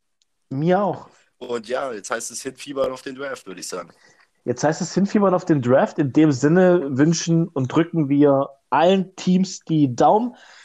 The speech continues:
Speaker 1: Ich möchte nur kurz eins sagen. Ich werde das auch bestimmt bei meinem privaten Facebook- und Instagram-Profil posten. Ich freue mich prinzipiell über jeden Spieler, der gedraftet wird. Für die Jungs ändert sich ihr gesamtes Leben. In dem Sinne, allen Draft-Prospects viel Erfolg im Draft.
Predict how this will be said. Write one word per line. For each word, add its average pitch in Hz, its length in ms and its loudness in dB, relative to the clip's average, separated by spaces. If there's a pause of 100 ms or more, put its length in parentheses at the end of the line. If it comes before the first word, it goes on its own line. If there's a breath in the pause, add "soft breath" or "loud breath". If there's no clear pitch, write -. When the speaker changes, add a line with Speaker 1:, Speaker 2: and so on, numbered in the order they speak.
Speaker 1:
Ich 139 140 -4
möchte 175 300 0
nur 160 160 0
kurz - 240 -2
eins 139 280 0
sagen. 139 220 2
Ich 127 120 -12
werde 131 140 4
das 131 100 -2
auch 127 80 -8
bestimmt 127 260 -12
bei 120 120 2
meinem 113 160 -4
privaten 113 380 -8
Facebook- 120 340 -8
und 117 80 -14
Instagram-Profil 131 600 -8
posten. 131 380 -4 (960 soft breath)
Ich 170 120 2
freue - 220 0
mich 185 180 -2
prinzipiell 180 500 2
über 156 140 4
jeden 156 480 4
Spieler, 151 360 0
der 139 140 2
gedraftet 123 540 -2
wird. 151 240 0 (160)
Für 135 140 -4
die 139 200 -4
Jungs 139 280 0
ändert 151 340 -2
sich 135 280 -6 (180)
ihr 143 140 2
gesamtes 131 440 -2
Leben. 165 420 2 (400)
In 127 140 -6
dem 139 160 2
Sinne, 143 380 0
allen 139 260 4
Draft-Prospects 131 760 0
viel 151 200 0
Erfolg 147 320 0
im 147 100 -2
Draft. 135 400 0